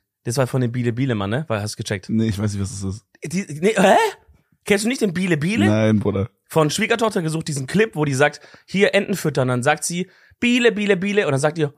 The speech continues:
Speaker 1: „Wa-, was, was rufst du da?“ Sagt sie, „Ja, du musst“, kennst
Speaker 2: Ach
Speaker 1: du das
Speaker 2: so,
Speaker 1: nicht?
Speaker 2: doch, doch, doch, doch, doch, ja, ja.
Speaker 1: Und dann sagt sie, „Ja, du musst Biele, Biele rufen, dann kommen die.“ Und dann sagt sie,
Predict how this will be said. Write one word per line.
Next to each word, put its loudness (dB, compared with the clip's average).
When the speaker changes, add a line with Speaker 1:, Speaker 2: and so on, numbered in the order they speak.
Speaker 1:
„Wa-, -10
was, -10
was -10
rufst -6
du -2
da?“ 2
Sagt -6
sie, -10
„Ja, 0
du 2
musst“, 0
kennst 0
Speaker 2:
Ach 2
Speaker 1:
du 6
das 8
Speaker 2:
so, 8
Speaker 1:
nicht? 4
Speaker 2:
doch, 4
doch, 4
doch, 4
doch, 4
doch, 4
ja, 6
ja. 8
Speaker 1:
Und 8
dann 4
sagt 0
sie, -4
„Ja, 2
du -4
musst -4
Biele, 2
Biele -4
rufen, -6
dann -2
kommen 0
die.“ -2
Und 0
dann 0
sagt 0
sie, -6